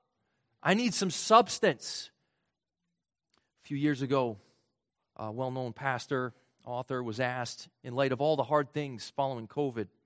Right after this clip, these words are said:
riots, political battles and upheaval, uh, the war in Ukraine,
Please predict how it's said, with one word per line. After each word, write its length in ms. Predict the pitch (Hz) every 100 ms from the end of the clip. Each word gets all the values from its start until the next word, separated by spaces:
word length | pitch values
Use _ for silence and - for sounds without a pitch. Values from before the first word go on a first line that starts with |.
| -
riots, 680 | 113 131 131 127 - - - _
political 400 | 160 156 135 120
battles 440 | 135 135 131 113
and 80 | 120
upheaval, 560 | 131 139 131 127 120 - _ _ _ _ _ -
uh, 160 | 107
the 60 | 110
war 220 | 123 147
in 60 | 131
Ukraine, 580 | 113 - 160 156 139